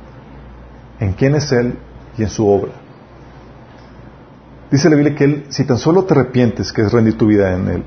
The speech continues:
y pones tu fe en Él, tú puedes restaurar tu relación con Dios. Y puedes tener acceso a experimentar esa plenitud que Dios te da, que Dios te ofrece y quiere darte.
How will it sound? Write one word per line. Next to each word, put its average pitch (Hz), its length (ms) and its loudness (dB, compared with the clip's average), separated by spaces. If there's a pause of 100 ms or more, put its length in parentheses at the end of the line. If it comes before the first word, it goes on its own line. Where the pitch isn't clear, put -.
y 131 60 -2
pones 165 220 0
tu 151 120 -2
fe 143 120 -2
en 123 140 0
Él, 107 180 -6 (180)
tú - 120 0
puedes 143 240 2
restaurar 123 240 0
tu 127 100 -2
relación 135 400 -2
con 139 200 0
Dios. 123 420 -2 (1040)
Y 113 140 0 (280)
puedes 147 420 0 (160)
tener 120 340 0
acceso 120 260 -2
a - 40 0
experimentar 113 480 0
esa 123 160 -4
plenitud 107 340 -4
que 131 120 0
Dios 110 440 0
te 113 160 0
da, 92 240 -4 (360)
que - 80 -2
Dios 117 180 0
te - 100 0 (140)
ofrece 110 480 -4 (100)
y - 40 -10
quiere 113 240 0
darte. 101 320 -6